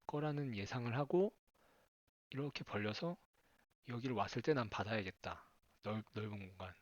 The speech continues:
그렇게 생각을 한번 해-, 해야 돼요. 여기가 지금 넓은데 지금 다 여기 몰려 있잖아요. 그죠? 그다음에 이제 이게 예진은 패스 미스고. 음,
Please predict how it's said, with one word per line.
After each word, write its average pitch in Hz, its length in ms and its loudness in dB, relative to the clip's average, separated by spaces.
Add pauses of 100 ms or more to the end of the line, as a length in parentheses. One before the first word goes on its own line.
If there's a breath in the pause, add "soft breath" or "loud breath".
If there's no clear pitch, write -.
(440)
그렇게 123 500 -2
생각을 127 380 -2
한번 127 300 -4
해-, - 80 -10 (840)
해야 151 80 -2
돼요. - 1080 -6
여기가 120 320 0
지금 113 140 -4
넓은데 117 420 0
지금 101 180 -6
다 - 200 -4
여기 95 160 -8
몰려 87 240 -8
있잖아요. - 380 -16
그죠? - 1600 -4
그다음에 104 280 -4
이제 - 140 -6
이게 107 220 -6
예진은 104 280 -4
패스 - 240 -6
미스고. - 400 -4
음, 139 60 0